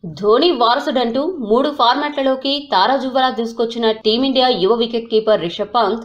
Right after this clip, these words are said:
ఇటీవల వరుసగా విఫలమవుతూ కెరీర్ను డైలమాలో పడేసుకున్నాడు. ఇంతకు ముందు వరకు కోహ్లీ, రవిశాస్త్రిల అండతో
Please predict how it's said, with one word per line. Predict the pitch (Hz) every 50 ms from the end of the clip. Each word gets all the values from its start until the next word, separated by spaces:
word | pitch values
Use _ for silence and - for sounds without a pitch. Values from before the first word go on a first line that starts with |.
| - - _ _ -
ఇటీవల | 226 247 240 311 339 320 349 339
వరుసగా | 311 214 208 214 220 - 277 254 262
విఫలమవుతూ | 254 190 160 156 - 208 208 196 196 185 - 240 302 370 - - - -
కెరీర్ను | 202 190 190 220 254 294 311
డైలమాలో | 269 - - 208 247 285 277 269 269 269
పడేసుకున్నాడు. | 262 262 214 202 208 208 208 - 220 196 175 160 151 - - - - _ -
ఇంతకు | 269 311 302 320 311 302
ముందు | 262 269 294 359
వరకు | 330 320 302 294 302 302 302 294 302 _
కోహ్లీ, | - 247 254 285 302 311 349 339 311
రవిశాస్త్రిల | 226 214 214 262 - 294 285 277 - - 254 262 254
అండతో | 226 196 180 202 220 214 262 269